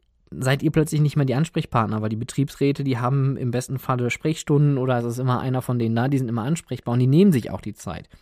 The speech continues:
Und ich möchte das jetzt auch nicht au-, abwertend sagen, aber dann seid doch einfach mal besser <laughs> als der Betriebsrat, ja? Ähm, seid ansprechbar, weil das Problem ist, wenn die beim Betriebsrat nachher mit Problemen ankommen,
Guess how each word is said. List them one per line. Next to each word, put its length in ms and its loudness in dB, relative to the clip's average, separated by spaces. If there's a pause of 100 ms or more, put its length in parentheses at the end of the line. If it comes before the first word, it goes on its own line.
(580)
Und 160 2
ich 160 0
möchte 300 0
das 100 0
jetzt 180 -2
auch 120 2
nicht 180 2
au-, 80 -14 (140)
abwertend 460 -4
sagen, 360 -2
aber 240 -2 (300)
dann 160 0
seid 200 2
doch 140 -2
einfach 380 -2
mal 440 2 (640)
besser 300 2
<laughs> 120 6
als 180 4
der 140 2
Betriebsrat, 800 -2
ja? 180 0 (340)
Ähm, 300 0 (160)
seid 320 -2
ansprechbar, 760 -6 (180)
weil 360 0
das 220 -8
Problem 420 2
ist, 220 -4
wenn 120 2
die 80 4
beim 200 0
Betriebsrat 500 -2
nachher 180 0
mit 140 -2
Problemen 400 -2
ankommen, 520 0